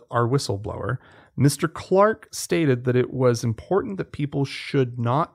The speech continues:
know of Ensign Peak's, uh, role as the source of the funds. So they were, they were already trying to conceal and make sure that it was clear. No, no, no. These funds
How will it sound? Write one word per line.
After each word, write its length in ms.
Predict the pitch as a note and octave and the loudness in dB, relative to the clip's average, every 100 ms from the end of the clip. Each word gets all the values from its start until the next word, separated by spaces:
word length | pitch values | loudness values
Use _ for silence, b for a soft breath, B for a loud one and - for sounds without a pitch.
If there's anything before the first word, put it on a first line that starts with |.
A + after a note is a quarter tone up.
| - | -4
know 800 | D#3 F3 G#3+ E3 G#2 G2+ G#2 - b b b b | 0 4 6 6 6 4 0 -2 b b b b
of 160 | - A#2 | -2 0
Ensign 460 | C#3+ D3+ D#3+ D#3 D3+ | 2 2 2 2 0
Peak's, 640 | - D3 - - - - _ _ _ - | -2 -6 -6 -12 -14 -14 _ _ _ -4
uh, 340 | A#2+ A#2 A#2 | 0 0 -2
role 680 | C3+ A#2+ D#3 D3+ G#2 G2 G#2 - | 0 4 6 8 6 4 0 -2
as 200 | A2 A2 | -2 -2
the 100 | A2 | -6
source 420 | - A#2+ A#2 - | -2 0 0 -2
of 160 | A2+ | -8
the 60 | G#2+ | -8
funds. 580 | - G2+ - - - - _ _ b b b | -8 -8 -8 -16 -20 -20 _ _ b b b
So 140 | - | 4
they 140 | B2 B2+ | 6 8
were, 500 | B2+ B2+ A#2+ A#2+ B2 | 8 8 8 6 2
they 180 | B2 B2 | 0 2
were 220 | A#2+ A#2+ - | 4 2 2
already 600 | B2 D#3 D#3 C#3 B2+ A#2+ | 2 4 6 6 4 0
trying 340 | A#2+ A#2 G#2+ | -4 -4 -4
to 60 | G#2+ | -6
conceal 960 | - G2 - - C#3+ C#3 C3 B2+ B2 - b b b | -8 -10 -8 -2 2 4 4 4 2 -4 b b b
and 160 | - G#2+ | -6 -4
make 180 | A2 | -4
sure 340 | - - A2 G#2 | -4 -2 0 2
that 160 | G2+ G2+ | 0 -4
it 100 | - | -6
was 100 | - | -10
clear. 240 | - A2+ | -4 0
No, 140 | G#2 B2 | 2 4
no, 100 | D3+ | 4
no. 220 | D3+ B2 | 6 4
These 380 | G#2 A#2 C#3+ D#3+ | 2 0 0 0
funds 540 | - D3+ C#3 C3 B2+ | 2 2 4 2 -2